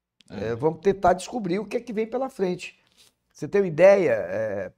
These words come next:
Speaker 2: poucas empresas no varejo hoje têm, é, como nós temos, mais de dez por cento do faturamento através do e-commerce. É, e, e muita coisa nova que a gente tá trazendo aí.
Speaker 1: Percentual
Speaker 2: Essa
Speaker 1: muito relativo,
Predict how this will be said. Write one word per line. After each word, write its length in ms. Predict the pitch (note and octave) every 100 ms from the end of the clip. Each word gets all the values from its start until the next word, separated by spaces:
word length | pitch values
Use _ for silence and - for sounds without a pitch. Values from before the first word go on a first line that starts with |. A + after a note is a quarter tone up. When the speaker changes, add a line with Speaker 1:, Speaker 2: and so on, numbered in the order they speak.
| _ -
Speaker 2:
poucas 380 | F#3 A#3 G#3+ F3
empresas 280 | F#3 D#3+
no 60 | C#3+
varejo 560 | B2+ C3+ D3 G3+ D#3+ C3
hoje 360 | D3+ G3 C#3+
têm, 480 | - D#3 D#3 D3+ B2 - _ _ _ -
é, 560 | B2+ B2+ B2 A#2+ A#2 -
como 220 | D#3+ D3+
nós 180 | C#3+ B2
temos, 420 | E3 G3+ E3+ A2+
mais 300 | D3+ G3+ A#3+
de 80 | A3+
dez 300 | F3+ F3+ F#3
por 80 | -
cento 160 | F#3
do 60 | D#3+
faturamento 680 | D#3+ D#3 D3+ C#3+ F3+ G#3+ A#3+
através 340 | F#3 F3 F3+
do 80 | G#3+
e-commerce. 540 | B3 G#3+ G#3 - - _ _ _ _ _ _ - _ _ _ _ _ _ _ _ _ _ _ _
É, 1600 | - A2+ A2+ A2 G#2 G2+ F#2 F#2 F2 D#2 C#2 C#2+ C#2+ - - - -
e, 380 | A3+ C4 B3+
e 40 | C4+
muita 240 | D4 E4+
coisa 320 | - C4+ B3+ G3
nova 280 | E3 E3+
que 120 | C#3 C3+
a 20 |
gente 140 | C#3
tá 120 | C3+
trazendo 560 | B2+ A2+ G#2 B2 C3 A2+
aí. 320 | G#2 B2 C3+ C3+
Speaker 1:
Percentual 400 | C3+ D3+ D#3 D#3
Speaker 2:
Essa 100 | D3
Speaker 1:
muito 180 | E3
relativo, 560 | F3 F#3+ A3 E3 A2+ A2+